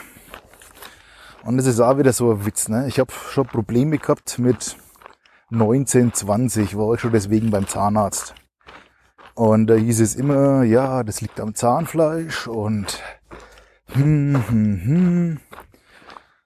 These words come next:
Ja, und sie finden nix und wir haben geröntgt und solcher war.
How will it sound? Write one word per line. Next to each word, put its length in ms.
Ja, 540
und 260
sie 100
finden 360
nix 320
und 100
wir 80
haben 160
geröntgt 580
und 140
solcher 420
war. 300